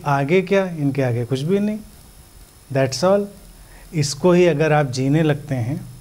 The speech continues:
मुख्य चीज़ है जीने लगना किसी चीज़ को, और teaching के बीच में confusion नहीं लाना।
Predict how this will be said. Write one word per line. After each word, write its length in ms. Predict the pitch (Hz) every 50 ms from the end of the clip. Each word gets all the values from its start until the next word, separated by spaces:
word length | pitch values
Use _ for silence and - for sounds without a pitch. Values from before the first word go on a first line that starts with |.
| - - 127
मुख्य 400 | 123 147 208 208 - - - 170
चीज़ 280 | - 170 156 147 139
है 240 | 143 180 208 180 135
जीने 340 | 110 120 135 143 151 165 160
लगना 340 | 139 131 120 113 120 123 127
किसी 300 | 120 - 120 - 135 120
चीज़ 360 | - - 127 120 117 - -
को, 240 | - 190 196 208 220 - - - - - - - - - - - - - - - - - - - - - - - - -
और 460 | 170 180 196 220 233 233 - - - - - - - - - - - - -
teaching 420 | 175 175 165 - 175 214 226 220
के 120 | 220 220 196
बीच 340 | 139 135 165 175 175 175 185
में 180 | 190 196 190
confusion 540 | - 170 151 143 139 - 139 139 135 160 156
नहीं 280 | 147 135 123 95 110 120
लाना। 360 | 117 107 101 104 104 104